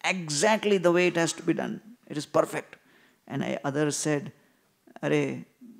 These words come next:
are you become grandfather of Newton or what? If Newton has said nine point eight, it must be somewhere around only." So I adjust it. So everybody accepts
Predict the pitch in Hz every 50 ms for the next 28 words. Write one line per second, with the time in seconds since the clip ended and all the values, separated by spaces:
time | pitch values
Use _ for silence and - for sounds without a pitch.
0 | - - - - 143 135 143 143 139 143 - 156 156 147 135 143 147 147 147 135
1 | - 160 160 160 170 175 156 156 156 156 151 196 202 196 160 - - - - -
2 | - - - - - - - - - - - - - - - - - - - -
3 | - - - - 156 147 127 131 135 151 170 160 208 220 220 220 202 160 202 202
4 | 185 165 170 175 180 175 170 180 180 175 170 160 170 180 190 - - - - 143
5 | 135 - 147 147 147 139 143 151 - - 139 143 147 147 139 127 135 131 135 120
6 | - - - - - - 73 190 190 _ _ _ _ _ _ _ _ _ _ _
7 | _ _ - - 151 139 127 120 135 139 - - - - - - - - _ _
8 | _ _ _ _ _ _ _ _ _ - - - - - - - - - - -
9 | - - - - - - - - - - - - - - - - - - - -
10 | - - - - - - - - - - - - - - - - - - - -
11 | - - - - - - - 160 156 160 175 185 175 196 190 180 175 165 165 -
12 | - - 170 202 - - - - - - - -